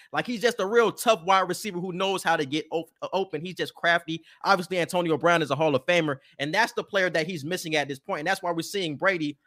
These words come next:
not s-, look like how he was looking earlier in the season, and it's not having Antonio Brown. I think when we see Antonio <laughs> Brown back in the lineup, we see Gronk back in the lineup, we gonna be like, "Okay, this is the Brady that we all know."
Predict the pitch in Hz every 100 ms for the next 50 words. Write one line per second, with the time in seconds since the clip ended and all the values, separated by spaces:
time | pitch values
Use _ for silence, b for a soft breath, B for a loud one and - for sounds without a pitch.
0 | _ - 175 196 - - - 117 156 220
1 | 175 175 175 185 196 175 185 202 175 185
2 | 175 180 165 - 240 175 165 - _ -
3 | 156 175 170 165 156 147 143 131 139 127
4 | 117 113 110 95 b b 165 180 185 175
5 | 185 - 220 202 240 220 208 196 226 208
6 | 202 202 208 214 214 202 196 B 143 160
7 | 185 160 220 202 202 208 196 196 185 165
8 | 160 165 160 156 143 b b 180 180 165
9 | 240 - 175 165 196 190 185 180 190 190
10 | 175 160 151 156 98